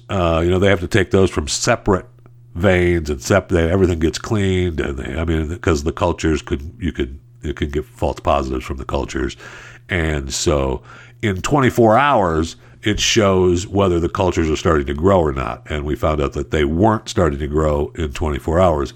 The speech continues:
which usually means that it's not gonna start growing. And so you don't have those particular infections, which is good news.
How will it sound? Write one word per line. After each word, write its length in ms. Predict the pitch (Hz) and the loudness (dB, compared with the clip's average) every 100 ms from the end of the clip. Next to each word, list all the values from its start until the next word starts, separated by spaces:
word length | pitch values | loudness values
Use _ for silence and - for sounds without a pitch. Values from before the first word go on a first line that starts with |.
| - | -4
which 280 | 98 104 - | 2 2 2
usually 840 | 95 107 160 151 120 107 90 82 | 0 4 6 6 6 4 4 4
means 420 | 73 73 69 67 - - - - - - | 0 -2 -4 -8 -14 -20 -20 -20 -20 -10
that 540 | 95 90 87 78 - - - - - - | -2 2 2 0 -2 -18 -20 -20 -10 -6
it's 160 | - | -4
not 240 | 90 80 78 | 0 0 0
gonna 180 | 80 - | -2 -2
start 280 | - - | -4 -4
growing. 280 | 65 60 57 - | -6 -6 -8 -12
And 100 | 71 | -8
so 120 | - | -4
you 160 | 73 69 | -2 0
don't 260 | 76 65 | 0 -2
have 360 | - 85 69 65 | -2 0 0 0
those 420 | 73 71 62 62 - - | -2 -2 -2 -6 -12 -10
particular 560 | - - - 69 62 | -6 -4 -4 -4 -6
infections, 580 | 60 - 69 - 73 - - - - - - | -8 -6 -6 -8 -14 -12 -12 -12 -16 -20 -4
which 200 | - - | -2 0
is 60 | 95 | 2
good 180 | 120 156 | 2 4
news. 300 | 170 - | 0 -2